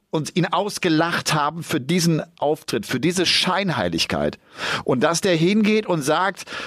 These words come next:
äh, und, und die Welt bittet, man möge den Krieg doch jetzt unterbrechen für die Fußball-W M, da fragst du dich doch wirklich, ob's ihm noch gut geht.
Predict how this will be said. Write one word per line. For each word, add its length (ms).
äh, 220
und, 280
und 180
die 160
Welt 300
bittet, 440
man 160
möge 240
den 180
Krieg 400
doch 180
jetzt 240
unterbrechen 680
für 120
die 120
Fußball-W 520
M, 280
da 100
fragst 480
du 60
dich 160
doch 180
wirklich, 460
ob's 260
ihm 220
noch 180
gut 280
geht. 340